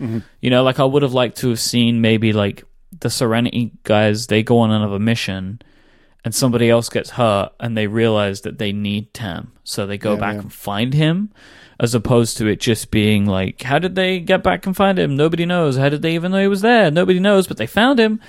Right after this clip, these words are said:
Speaker 2: and they saved them." Right? It just, I don't know. Like, I feel like it was resolved too quickly with a story that I think could have been expanded a little bit further, like, to understand their role and for him to really think about, like, is this the right place for me? You know, like, it,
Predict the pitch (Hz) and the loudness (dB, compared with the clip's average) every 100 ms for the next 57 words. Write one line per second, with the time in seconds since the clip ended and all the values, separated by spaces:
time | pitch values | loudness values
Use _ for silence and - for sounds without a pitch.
0 | - - _ 131 139 143 135 135 - 78 | -20 -20 _ 2 4 4 2 0 -2 -6
1 | 71 - 82 82 80 85 - - 113 104 | -8 -10 -10 -8 -10 -10 -14 -6 -4 -2
2 | 117 139 - - - _ _ _ _ _ | -2 -2 -4 -10 -18 _ _ _ _ _
3 | _ _ - - 131 123 104 110 123 147 | _ _ -10 -2 0 2 -2 -6 -2 2
4 | 143 - 104 117 - - - - 113 113 | 2 2 0 0 -4 -16 -20 -6 -2 2
5 | 113 120 - 104 120 107 143 147 123 110 | 2 0 -4 -4 -2 0 0 2 2 2
6 | 117 - 120 123 107 104 110 101 - 107 | 0 0 2 2 2 -2 -6 -8 -6 -6
7 | 101 101 98 - 85 - - 107 104 95 | -4 -6 -6 -10 -14 -12 -6 -4 -4 -4
8 | 85 69 - - 104 95 76 78 80 - | -6 -6 -8 -4 -2 -2 -6 -10 -14 -16
9 | - - - - 120 113 101 - 110 107 | -20 -20 -20 -4 0 2 0 -4 -2 0
10 | 104 107 98 101 98 160 165 160 151 117 | 0 -2 -4 -4 0 2 4 2 2 0
11 | 113 123 120 113 - 104 101 104 120 117 | -2 -4 -2 -2 -2 -2 -2 -2 -2 -2
12 | 113 101 87 78 76 - - _ _ _ | -2 -2 -2 -8 -12 -14 -20 _ _ _
13 | _ _ _ _ _ - 139 131 - 107 | _ _ _ _ _ -2 0 0 -2 -4
14 | 90 - 151 165 - 156 143 143 143 139 | -4 -2 0 0 -2 -2 0 0 0 -2
15 | 110 110 104 - 73 | 0 0 0 -2 -6